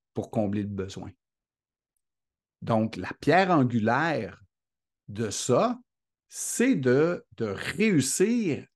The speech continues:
à comprendre quel rôle que je suis en train de jouer. Et de prendre conscience qu'à travers ce rôle-là, cette structure de caractère-là,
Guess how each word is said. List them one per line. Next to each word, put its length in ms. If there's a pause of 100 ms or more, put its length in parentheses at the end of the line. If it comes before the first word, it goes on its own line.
à 360 (1400)
comprendre 760
quel 240
rôle 300
que 100
je 100
suis 100
en 80
train 180
de 100
jouer. 280 (920)
Et 120
de 160
prendre 400
conscience 580
qu'à 260 (180)
travers 500
ce 200
rôle-là, 880
cette 260
structure 600
de 80
caractère-là, 1080